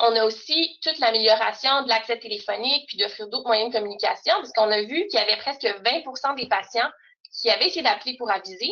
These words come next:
mais qui n'ont pas été capables de rejoindre la ligne ou de parler à quelqu'un, ce qui est quand même un bon, euh,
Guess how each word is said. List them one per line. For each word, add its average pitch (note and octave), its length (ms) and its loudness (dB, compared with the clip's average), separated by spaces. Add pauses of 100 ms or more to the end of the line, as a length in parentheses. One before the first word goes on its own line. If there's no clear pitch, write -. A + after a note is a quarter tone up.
mais G#3 160 0
qui - 160 -10
n'ont G3 300 2 (100)
pas G#4 100 4
été - 140 -2
capables A#3 260 -2
de G#3 60 -4
rejoindre G#3 320 -6
la G3+ 100 0
ligne G#3+ 120 0
ou G#3 100 0
de G#3 60 -10
parler - 220 -2
à - 80 -6
quelqu'un, - 420 -2
ce - 100 -12
qui A#3 80 -8
est A3+ 40 -14
quand A#3+ 140 2
même E4 240 0 (520)
un G3 120 0
bon, A3+ 360 6
euh, G2 240 4